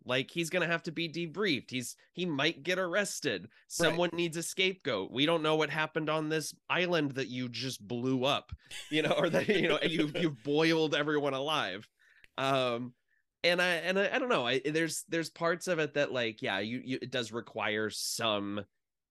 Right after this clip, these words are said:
Speaker 1: uh, some hand waving and some, like, leaps in logic, but it's fun. I think it's a fun thought experiment to go into this movie thinking, "Okay, yeah, that's,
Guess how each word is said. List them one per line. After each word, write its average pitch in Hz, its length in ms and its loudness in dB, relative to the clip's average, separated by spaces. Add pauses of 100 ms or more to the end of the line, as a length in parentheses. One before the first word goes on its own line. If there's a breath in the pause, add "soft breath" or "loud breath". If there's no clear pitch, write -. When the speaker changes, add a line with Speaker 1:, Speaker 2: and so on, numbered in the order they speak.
(240)
Speaker 1:
uh, 78 440 -6 (1600)
some 131 300 -4
hand 135 400 -2
waving 120 640 0
and 110 160 -4
some, 117 300 -4
like, 107 240 -2 (100)
leaps 135 420 -4
in 120 160 -4
logic, 113 540 -4
but 139 120 -2
it's 143 160 -6
fun. 120 680 -6
I 113 120 -4
think 131 180 -4
it's 127 120 -8
a 120 60 -4
fun 120 680 -6 (420)
thought 117 280 0
experiment 101 680 -2
to 110 80 -6
go 104 220 -2
into 107 160 -4
this 107 180 -6
movie 113 340 -4
thinking, 107 360 -6
"Okay, 220 320 -2
yeah, 143 300 0
that's, 120 400 -4